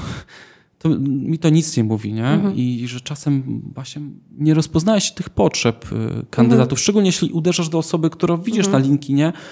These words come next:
Speaker 1: że dziesiąty
Speaker 2: Mhm.
Speaker 1: rak-, rok
Speaker 2: Jasne.
Speaker 1: pracuje w branży, a ty mu po prostu rzucasz:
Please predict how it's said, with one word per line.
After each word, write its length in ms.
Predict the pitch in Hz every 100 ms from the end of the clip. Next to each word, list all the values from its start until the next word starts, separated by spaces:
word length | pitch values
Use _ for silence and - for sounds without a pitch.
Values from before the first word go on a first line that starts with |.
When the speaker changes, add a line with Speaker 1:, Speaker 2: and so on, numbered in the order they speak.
| - -
Speaker 1:
że 480 | 127 160 160 143 - -
dziesiąty 540 | - 135 170 220 185 175
Speaker 2:
Mhm. 60 | 170
Speaker 1:
rak-, 220 | 151 - 135
rok 120 | 156
Speaker 2:
Jasne. 220 | - - -
Speaker 1:
pracuje 280 | - 123
w 60 | 117
branży, 560 | 117 120 117 110 107 - - _ _ -
a 120 | 139
ty 120 | 170
mu 100 | 170
po 60 | 151
prostu 220 | - 160
rzucasz: 380 | 160 156 143